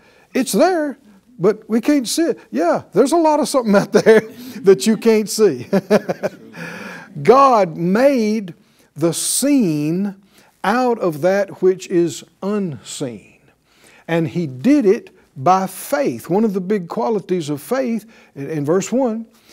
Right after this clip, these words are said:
it's the confidence of things hoped for or expected. It is the conviction.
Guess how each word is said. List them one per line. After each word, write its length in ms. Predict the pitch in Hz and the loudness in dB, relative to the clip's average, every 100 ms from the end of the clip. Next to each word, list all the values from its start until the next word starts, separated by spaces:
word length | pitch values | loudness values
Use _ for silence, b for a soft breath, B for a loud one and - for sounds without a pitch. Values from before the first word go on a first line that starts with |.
| b b | b b
it's 260 | - 175 - | -2 -2 -2
the 140 | 156 | -6
confidence 1000 | 156 - 226 311 - 147 127 185 - - b b b | -8 -6 -2 -2 -2 -6 -6 -8 -14 -18 b b b
of 180 | 160 143 | -4 -4
things 720 | - 180 196 185 170 143 - _ _ | -4 -2 0 -2 -4 -6 -10 _ _
hoped 340 | - 202 202 | -2 -2 -2
for 240 | - 175 | -4 -4
or 220 | - 160 147 | -2 -2 -4
expected. 840 | - - - 226 220 _ 143 170 _ b b b b - | -6 -14 -6 -6 -6 _ -14 -14 _ b b b b 0
It 220 | 214 226 | 2 2
is 220 | 233 143 | 0 0
the 100 | 170 | -4
conviction. 1160 | - 175 151 117 160 285 - - 120 139 208 | -2 -2 -2 0 0 0 -4 -10 -10 -10 -14